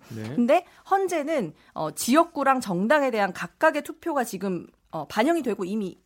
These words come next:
Speaker 2: 반영이 되고 있으니까
Speaker 1: 네.
Speaker 2: 그거는 위헌이 아니다라고
Speaker 1: 음.
Speaker 2: 보는 거죠.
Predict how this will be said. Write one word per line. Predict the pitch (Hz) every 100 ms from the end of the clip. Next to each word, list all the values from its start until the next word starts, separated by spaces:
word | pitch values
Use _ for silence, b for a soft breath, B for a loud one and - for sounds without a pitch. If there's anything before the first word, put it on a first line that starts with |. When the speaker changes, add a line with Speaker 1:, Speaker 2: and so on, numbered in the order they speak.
| _
Speaker 2:
반영이 | - 214 277
되고 | 233 226
있으니까 | 170 - 311 233 - 151 151 160 175 151 113
Speaker 1:
네. |
Speaker 2:
그거는 | 147 196 214 185
위헌이 | 170 220 220
아니다라고 | 143 - 180 156 - _ - 247 - 143 101
Speaker 1:
음. | 107 _ _ _ _ _ _ _ _ _ _
Speaker 2:
보는 | 233 202 151
거죠. | - -